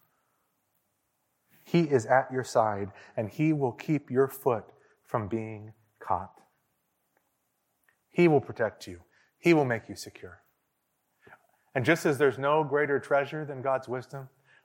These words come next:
there's no better security than God's protection. And so if you want your best life for now, you can enjoy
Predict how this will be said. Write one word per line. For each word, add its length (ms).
there's 160
no 180
better 220
security 580
than 120
God's 240
protection. 500
And 80
so 60
if 100
you 120
want 320
your 140
best 420
life 460
for 140
now, 300
you 120
can 100
enjoy 540